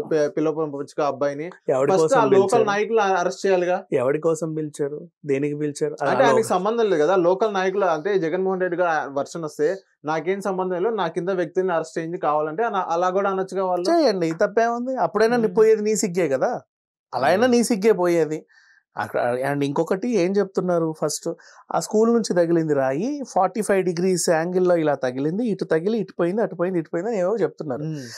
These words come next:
Speaker 2: ఆ వేగంతో రాయి వస్తే ఫస్ట్ మనిషి ప్రాణం పోతుంది యాక్చువల్గా చెప్పాలి అంటే.
Speaker 1: మ్మ్.
Speaker 2: సరే, ఈ విషయం అంతా పక్కన పెట్టేస్తే, ఆ, ఇప్పుడు
Speaker 1: సత్తి.
Speaker 2: ఏదైతే ఉందో ఆ సత్తి అనే పిల్లోడిని వీళ్ళు అరెస్ట్ చేశారో, అతన్ని అరెస్ట్ చేసిన పోలీసులను కూడా అరెస్ట్ చేయాలి, ఎందుకంటే వాళ్ళు అతన్ని అరెస్ట్ చేయడం కూడా తప్పే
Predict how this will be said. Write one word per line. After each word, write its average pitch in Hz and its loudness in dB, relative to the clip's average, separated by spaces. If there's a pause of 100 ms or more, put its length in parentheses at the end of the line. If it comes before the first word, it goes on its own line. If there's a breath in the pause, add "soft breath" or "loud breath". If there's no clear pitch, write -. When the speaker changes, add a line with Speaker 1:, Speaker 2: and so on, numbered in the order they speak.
(200 loud breath)
Speaker 2:
ఆ 120 0
వేగంతో 160 -2
రాయి 156 2
వస్తే 170 -2
ఫస్ట్ 147 -4
మనిషి 147 -6
ప్రాణం 151 -4
పోతుంది 147 -6 (120)
యాక్చువల్గా 139 -2
చెప్పాలి 123 -6
అంటే. 113 -10 (200 loud breath)
Speaker 1:
మ్మ్. 135 -16
Speaker 2:
సరే, 135 -2
ఈ 123 -6
విషయం 117 -4
అంతా 131 -4
పక్కన 135 -6
పెట్టేస్తే, 131 -8 (760 loud breath)
ఆ, 120 -2 (380)
ఇప్పుడు 190 -2 (120)
Speaker 1:
సత్తి. 147 -4
Speaker 2:
ఏదైతే 151 2
ఉందో 139 -2
ఆ 127 0
సత్తి 156 -2
అనే 160 0
పిల్లోడిని 139 0
వీళ్ళు 131 -2
అరెస్ట్ 135 -4
చేశారో, 117 -4 (320 loud breath)
అతన్ని 147 -2
అరెస్ట్ 170 2
చేసిన 214 4
పోలీసులను 226 2
కూడా 262 4
అరెస్ట్ 170 -2
చేయాలి, 120 -4
ఎందుకంటే 190 0
వాళ్ళు 175 4
అతన్ని 160 -2
అరెస్ట్ 147 0
చేయడం 208 2
కూడా 247 4
తప్పే - -2